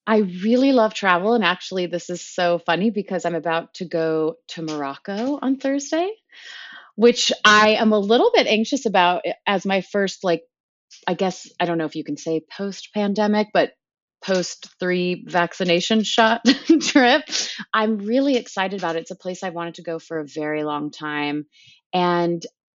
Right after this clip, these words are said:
I think travel is so important to me. There's a s-, a real, like, seeker inside of me. And sometimes it's a really positive thing because I want to, like,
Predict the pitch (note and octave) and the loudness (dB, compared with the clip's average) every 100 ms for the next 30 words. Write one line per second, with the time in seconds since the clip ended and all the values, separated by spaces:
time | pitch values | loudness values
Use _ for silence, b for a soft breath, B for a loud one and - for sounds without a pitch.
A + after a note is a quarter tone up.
0 | _ - G3+ - G4+ A#4+ - D#4 C#4 C#4 | _ -10 -10 -6 -6 -6 -6 -4 -2 -2
1 | C#4 A#3+ G3+ G3+ G3 F#3+ G#3+ G#3+ G#3+ - | 0 -2 -2 -4 -4 -2 -2 0 -2 0
2 | G#3+ G3+ - G3+ - - D#3 F#3+ F3+ A#3 | 2 2 -2 -6 -6 -10 -4 -2 4 4
3 | B3+ G#3 - - - F3+ - G#3 A3+ A#3+ | 6 2 0 -14 -6 -6 -2 2 2 2
4 | b b A3 A3 A3+ A3 A3+ A#3 A#3+ - | b b -2 0 4 4 4 4 4 4
5 | G3+ G3 - - C4 C#4 D4+ C#4+ C#4 C#4 | 2 0 -2 0 4 4 6 6 4 2
6 | - - A3 - - _ - D3+ E3 F#3 | -4 0 0 -2 -14 _ -6 -4 -2 2
7 | F#3+ - D#3+ D#3 F3 F#3 - G3+ G3 F3 | 0 0 0 0 0 -2 0 -2 0 -2
8 | E3+ D#3+ D#3+ D#3 D3 B B B B F3+ | -4 -2 0 0 -2 B B B B 2
9 | F3+ F#3+ G3+ F#3 E3+ - | 2 2 0 2 2 2